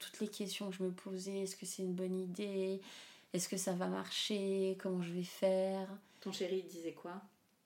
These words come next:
Speaker 1: Euh, bah, pour lui, c'est vas-y. Enfin, voilà. Pour
Speaker 2: T'es
Speaker 1: lui,
Speaker 2: malheureuse.
Speaker 1: euh, le plus important, c'était que je sois épanouie. En
Speaker 2: Mm.
Speaker 1: plus, il voyait à quel point j'aimais ce que je faisais à côté.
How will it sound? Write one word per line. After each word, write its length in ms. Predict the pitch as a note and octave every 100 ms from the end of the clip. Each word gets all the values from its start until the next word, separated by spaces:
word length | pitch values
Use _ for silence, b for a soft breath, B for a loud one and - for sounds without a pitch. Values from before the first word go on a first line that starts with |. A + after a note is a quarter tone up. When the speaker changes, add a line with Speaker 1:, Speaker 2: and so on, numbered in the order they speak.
| _ _ - -
Speaker 1:
Euh, 520 | F#3+ F#3 F#3 F#3 F#3 -
bah, 200 | F#3+ F#3
pour 240 | F3+ F3+ D#3+
lui, 160 | B3
c'est 140 | - D3
vas-y. 500 | D3 E3 G#3 A3+ E3
Enfin, 240 | - D#3+
voilà. 380 | E3 A3 G3 C#3+ D#3 D#3+
Pour 140 | - E3
Speaker 2:
T'es 40 |
Speaker 1:
lui, 40 | F#3+
Speaker 2:
malheureuse. 260 | A#3 A3
Speaker 1:
euh, 400 | F3+ F#4+ - -
le 120 | F3 F3+
plus 260 | - F#3+
important, 560 | F#3 F3 F3 - B3 B3
c'était 380 | A3+ F3 F#3 F3+
que 400 | F3+ E3+ E3 E3
je 160 | E3+
sois 240 | E3 - E3+
épanouie. 760 | D#3+ D#3+ D#3+ E3 G#3+ A#3 A#3
En 80 | G3
Speaker 2:
Mm. 40 | E3+
Speaker 1:
plus, 280 | G#3+ F3+ E3+
il 120 | D#3
voyait 280 | D#3 E3+ G3
à 60 | E3+
quel 160 | E3+
point 280 | D#3+ F#3 F3+
j'aimais 280 | D#3+ E3 F3
ce 80 | -
que 280 | E3+ D#3+
je 80 | D#3
faisais 380 | - - D#3+ E3
à 80 | D#3+
côté. 400 | D#3+ D#3+ G3+ A3+